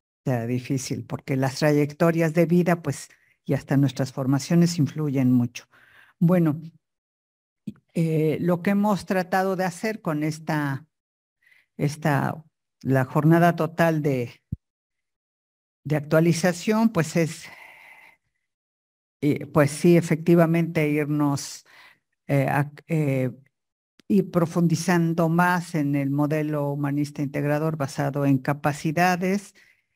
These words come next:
eh, eh, vigorizar nuestra actividad docente, ¿verdad? Y nuestra imaginación, pienso yo, y, y principalmente motivarnos, eh, a esta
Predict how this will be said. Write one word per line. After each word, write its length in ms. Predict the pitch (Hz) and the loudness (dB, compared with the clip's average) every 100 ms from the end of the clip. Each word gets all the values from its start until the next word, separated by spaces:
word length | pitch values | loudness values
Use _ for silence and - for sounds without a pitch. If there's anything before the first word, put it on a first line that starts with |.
| _ - | _ -6
eh, 360 | 151 143 143 139 135 - _ _ _ - | 0 2 2 0 -4 -8 _ _ _ -12
eh, 240 | 165 135 | -8 -6
vigorizar 800 | 139 170 165 165 170 - 202 196 180 - - | 2 2 4 4 2 2 2 2 0 -10 -8
nuestra 840 | 156 147 151 151 143 139 135 127 | -4 -4 -4 -4 -2 -2 -4 -4
actividad 600 | 131 - 160 147 156 170 | -8 -4 -2 2 4 6
docente, 580 | 170 165 - 190 190 190 | 4 2 2 2 2 2
¿verdad? 460 | 170 151 143 160 170 | 2 0 0 0 0
Y 100 | 151 | 0
nuestra 320 | 139 131 147 | 0 -2 -2
imaginación, 800 | 131 131 143 139 127 - 175 170 | -2 -2 0 0 -2 -6 -4 -4
pienso 380 | 170 147 143 139 | 0 0 0 -6
yo, 280 | 123 165 - - - - _ _ _ _ _ _ _ _ | -8 -8 -8 -14 -20 -20 _ _ _ _ _ _ _ _
y, 520 | 175 185 160 156 147 | 2 6 6 6 4
y 120 | - 175 | 2 0
principalmente 760 | 185 175 - 202 202 202 202 | 2 2 4 4 6 4 4
motivarnos, 1000 | 165 151 156 147 160 151 139 127 - - _ _ _ _ | 2 2 2 2 2 2 -2 -4 -12 -20 _ _ _ _
eh, 440 | - 135 131 127 - | -6 -2 0 0 -2
a 320 | 117 127 123 | -4 -4 -2
esta 640 | 147 143 147 135 113 110 | -4 -4 -4 -4 -4 -8